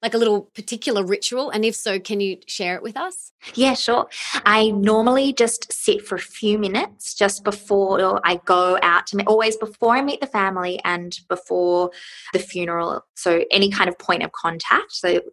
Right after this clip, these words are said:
Speaker 2: often what happens is I'll get a call and then I'll meet with the family for the planning. So before I do that, I do this ritual, and then again on the day of the funeral and any time in between. So I just sit and take a few deep breaths.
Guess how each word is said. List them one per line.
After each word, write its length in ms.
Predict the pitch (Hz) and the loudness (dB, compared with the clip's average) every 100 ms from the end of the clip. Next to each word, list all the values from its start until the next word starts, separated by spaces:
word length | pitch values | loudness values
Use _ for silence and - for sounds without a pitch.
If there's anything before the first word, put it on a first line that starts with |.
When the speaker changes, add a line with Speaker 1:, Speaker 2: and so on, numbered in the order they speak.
| _ _ _ | _ _ _
Speaker 2:
often 260 | 208 196 190 | 0 2 0
what 140 | 180 | -2
happens 260 | - 170 165 | -4 -8 -12
is 80 | - | -6
I'll 100 | 170 | -4
get 120 | 165 | -4
a 60 | 170 | -8
call 300 | - 165 165 | -4 -2 -2
and 120 | 165 | -6
then 80 | 165 | -10
I'll 120 | 170 | -8
meet 220 | 170 165 | -8 -8
with 120 | 170 | -8
the 60 | 170 | -12
family 440 | - 165 156 156 | -10 -10 -8 -12
for 100 | 160 - | -14 -16
the 80 | - | -8
planning. 600 | - 202 202 196 220 381 - - - | -2 0 0 -2 -6 -8 -10 -20 -8
So 100 | - | 0
before 340 | 196 202 220 202 | 0 2 4 4
I 120 | 190 | 2
do 160 | 185 170 | 2 0
that, 320 | 165 220 - - - _ | 2 2 0 -10 -16 _
I 80 | 175 | -6
do 180 | 175 175 | -2 -2
this 280 | 175 - - | -4 -10 -10
ritual, 420 | - - 247 277 - | -10 0 0 0 -4
and 120 | 170 | -10
then 100 | 160 | -10
again 220 | 160 165 | -8 -8
on 60 | 170 | -8
the 80 | 170 | -6
day 160 | 170 | -6
of 100 | 175 | -6
the 80 | 170 | -10
funeral 400 | - 240 247 240 | -4 0 2 0
and 140 | 196 | -2
any 160 | 185 175 | -6 -10
time 220 | - 180 | -8 -8
in 100 | 175 | -10
between. 460 | 170 - 170 190 269 - - - - - _ _ | -12 -12 -8 -8 -8 -12 -16 -16 -18 -20 _ _
So 420 | - - 226 240 | -2 0 4 4
I 140 | 240 226 | 4 2
just 240 | 220 - | 0 0
sit 160 | 285 - | -2 0
and 80 | 233 | -2
take 200 | 220 202 | -2 -6
a 60 | |
few 340 | - - 208 214 | -12 -4 -2 2
deep 240 | 208 - | 0 0
breaths. 680 | 175 170 175 - - - - | -2 -2 -4 -8 -12 -10 -8